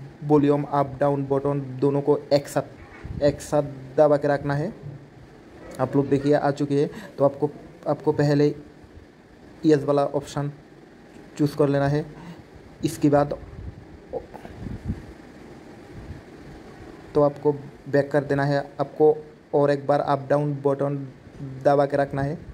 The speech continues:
तो आप लोग देखिए, इसमें top back on हो चुकी है। तो आपको L करना है। एल करने के बाद आपको top back setting में जाना है। तो आप लोगों को setting में जाने के बाद आप लोगों को ये option को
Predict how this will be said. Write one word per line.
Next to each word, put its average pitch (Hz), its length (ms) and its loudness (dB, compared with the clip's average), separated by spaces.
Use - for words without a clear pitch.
तो 139 60 4
आप 143 160 4
लोग 143 140 2
देखिए, 139 300 2
इसमें 147 380 -2
top 143 200 4
back 151 140 2
on 151 180 2
हो 147 60 2
चुकी 147 260 0
है। 156 160 2
तो 151 80 2
आपको 143 280 2
L 147 140 6
करना 139 260 0
है। 151 140 -2
एल 147 140 4
करने 143 260 0
के 143 80 0
बाद 143 180 2
आपको 143 240 0
top 147 200 4
back 151 320 2
setting 151 300 -2
में 147 100 0
जाना 143 200 2
है। 165 180 -2
तो 151 80 6
आप 143 180 2
लोगों 147 180 0
को 147 140 0
setting 143 480 -4
में 143 380 -2
जाने 143 240 2
के 143 80 0
बाद 143 240 2
आप 143 140 -4
लोगों 151 220 4
को - 800 -12
ये 160 180 6
option 151 440 0
को 151 180 0